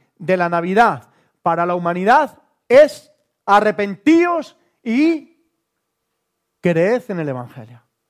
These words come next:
Es el mensaje de, del principio, cuando Juan anunciaba el camino del Señor,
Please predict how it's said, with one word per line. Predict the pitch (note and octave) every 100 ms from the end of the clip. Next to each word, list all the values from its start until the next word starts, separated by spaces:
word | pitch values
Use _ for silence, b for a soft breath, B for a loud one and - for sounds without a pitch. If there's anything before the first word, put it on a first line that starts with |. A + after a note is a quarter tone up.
| _ _ _ _ _ _ _ _ _ _ _ _ _ _ _ _ _ _
Es | - D3
el | C3
mensaje | B2+ C3 B2 C4 C4+ - B3+ C4 B3+ b b b -
de, | B2 C3 C3 B2+ B2 B2+ -
del | C3 B2 C3 B2+ B2
principio, | - C#3 C3+ B2 A#3 C4 C4+ C#4 C#4+ C#4
cuando | F3 D#3+ D3
Juan | C#3+ F3+ F3 F#3 - b b
anunciaba | E3+ E3+ D#3+ D3+ - F#3+ F#3+ F3
el | D#3+
camino | D3 D#3 E3+ D3+
del | C#3+
Señor, | - D3+ G#3+ C#4+ D4